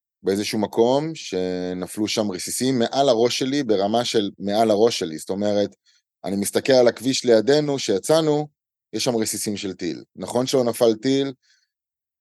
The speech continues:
ולמען האמת, אנחנו היינו אמורים לצאת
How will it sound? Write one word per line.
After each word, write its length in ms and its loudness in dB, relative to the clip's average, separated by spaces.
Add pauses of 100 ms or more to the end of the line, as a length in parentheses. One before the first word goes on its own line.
(200)
ולמען 720 2
האמת, 380 2
אנחנו 340 -2
היינו 180 2
אמורים 260 2
לצאת 320 2